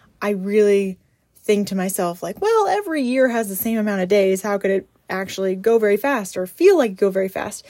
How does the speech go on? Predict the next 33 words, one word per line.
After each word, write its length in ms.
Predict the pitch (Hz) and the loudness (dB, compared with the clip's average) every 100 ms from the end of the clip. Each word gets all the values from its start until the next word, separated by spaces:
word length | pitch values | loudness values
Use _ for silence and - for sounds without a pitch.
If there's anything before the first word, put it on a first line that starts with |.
| - - | -20 -16
if 100 | - | -10
I'm 100 | 190 | -6
trying 280 | 190 233 226 | -6 -2 0
to 40 | 208 | 2
be 120 | 202 | 0
present?" 360 | 254 247 214 - - - _ _ | 0 0 0 -6 -16 -20 _ _
I 520 | 202 208 247 302 330 - _ _ _ _ _ _ 233 | -4 -2 0 -2 -4 -10 _ _ _ _ _ _ -2
am 160 | 240 | 0
just 240 | 233 254 247 | 0 -2 -4
in 120 | - | -4
awe 280 | - 214 208 | -2 0 0
of 100 | 180 | 0
everything 400 | - 202 254 277 | -2 0 0 2
that 320 | 247 214 - | 0 -2 -6
this 260 | 240 262 - | -4 -2 2
year 160 | 220 226 | 4 4
has 220 | 202 190 | 2 -2
presented 480 | - 190 196 208 240 | -2 0 0 -2 0
in 120 | 208 | 0
my 200 | 190 233 | 0 0
life, 340 | 339 403 392 - | 0 0 -2 -4
and 120 | 208 | -4
I 120 | 196 | -2
bet 240 | 196 220 - | -2 -2 -4
some 120 | 214 | -6
of 120 | 202 | -4
you 180 | 196 208 | -2 -2
are 100 | 220 | -2
thinking 360 | 226 220 220 | -4 -6 -4
the 100 | 208 | -4
same 300 | 190 190 190 | -2 -4 -4
thing 340 | 185 220 214 190 | -4 -4 -4 -4
of, 180 | 180 | -8